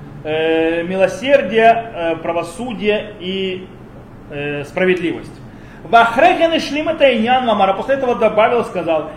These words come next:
«Кибе эле хафацти наумошем», ибо это я возжелал слово Господня. То есть, да? Э, кломар, «Матартиш юмикем хеску мишпату сдака берец бофен шиувгар либа ашер лишлосра медот шеахавана и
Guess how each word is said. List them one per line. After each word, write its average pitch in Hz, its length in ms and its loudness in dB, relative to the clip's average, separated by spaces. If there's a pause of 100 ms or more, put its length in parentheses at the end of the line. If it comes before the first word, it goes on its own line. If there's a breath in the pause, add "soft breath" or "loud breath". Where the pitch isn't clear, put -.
(140)
«Кибе 233 280 2
эле 311 500 4
хафацти 196 760 0
наумошем», 165 520 -10
ибо 214 220 0
это 262 380 0
я 214 100 0
возжелал 170 800 0 (100)
слово 160 380 -4
Господня. 143 580 -8 (180)
То 92 80 -18
есть, 98 120 -18
да? 165 240 -8 (1040)
Э, 170 380 2
кломар, 220 400 4
«Матартиш 226 760 2
юмикем 262 500 -2
хеску 285 300 0
мишпату 254 420 -2
сдака 196 420 2
берец 233 280 0
бофен 302 520 2
шиувгар 285 720 -2
либа 233 300 2
ашер 277 320 4
лишлосра 254 480 -2
медот 226 420 0
шеахавана 208 560 -4
и 233 200 -6